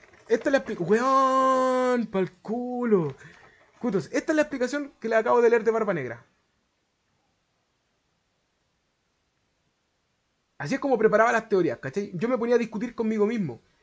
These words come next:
Yo me digo esto y después les digo esto otro, entonces me respondo con esto, ¿cachai? Así hacía mi teoría. Esto es de Barba Negra, ¿vale? Pues si no me creen, es la misma hoja. Barba Negra, Kurohige.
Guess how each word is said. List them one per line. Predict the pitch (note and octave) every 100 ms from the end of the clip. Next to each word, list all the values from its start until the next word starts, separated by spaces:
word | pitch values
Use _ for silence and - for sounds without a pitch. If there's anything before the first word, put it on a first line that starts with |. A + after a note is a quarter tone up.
| _ -
Yo | D3+ C#4+
me |
digo | C4 C4+ C4+
esto | D4 - C#4+ D4
y | F#3
después | F3+ F#3 B3
les | G#3+
digo | A3 G#3
esto | - G3
otro, | B3 B3+ C4
entonces | G3+ - G#3 G#3+ G3+
me | F#3+ E3
respondo | D3+ - A3 G#3 F#3
con | E3
esto, | A#3 - A#3+ - E2+ - - -
¿cachai? | D#3+ C4 -
Así | F#3
hacía | B3 C4
mi | B3+
teoría. | A3+ F3+ B2 - _ _ _ _ _ _ _ _ _ _ _ _ _
Esto | F3+ A3
es |
de | G#3
Barba | G3+ F#3+
Negra, | D3+ A#2+ A2+ _ _ _ _
¿vale? | D3+ G3+
Pues | C#3
si | C#3
no | C#3+
me | D3+
creen, | F#3+ G#3+ - _ _ _ _ _ _ _
es |
la | D3+
misma | F3 F#3 C#3
hoja. | - _ _ _ _ _ _ _ _ _ -
Barba | C#3 C3+
Negra, | B2+ A2+ - _
Kurohige. | B2+ B2 A2+ -